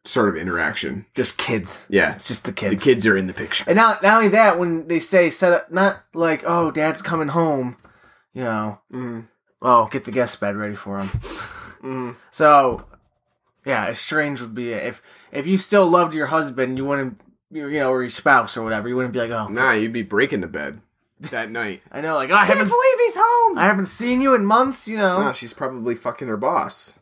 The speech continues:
Speaker 2: <laughs> Mister
Speaker 1: Well, not, not Mister Takagi. I mean, the other guy. Not, I guess he's not really a boss. He's more of a coworker. Uh,
Speaker 2: Well, no, 'cause she's the second in charge.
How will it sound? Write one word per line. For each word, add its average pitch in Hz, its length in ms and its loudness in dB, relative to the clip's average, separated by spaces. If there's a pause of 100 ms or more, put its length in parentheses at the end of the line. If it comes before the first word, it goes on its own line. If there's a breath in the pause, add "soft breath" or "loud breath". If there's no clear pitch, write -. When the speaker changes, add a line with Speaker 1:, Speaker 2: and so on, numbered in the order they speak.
Speaker 2:
<laughs> - 800 -20
Mister 113 300 2
Speaker 1:
Well, 135 80 6
not, - 180 -2
not 147 260 4
Mister 139 300 -2
Takagi. 104 640 -2
I - 20 0
mean, 101 280 0
the 101 160 2
other 104 160 0
guy. 92 260 -2
Not, 120 220 0
I 156 100 0
guess 151 280 0
he's 131 120 -4
not 131 140 6
really 110 180 4
a 98 60 -2
boss. 101 300 0
He's 113 80 -10
more 113 140 0
of 98 80 -4
a 92 60 -6
coworker. 92 720 -4
Uh, 92 240 2
Speaker 2:
Well, 139 140 6
no, 160 160 4
'cause 123 140 -6
she's 156 200 -4
the 127 60 -8
second 123 400 -6
in 107 40 -12
charge. 110 460 -6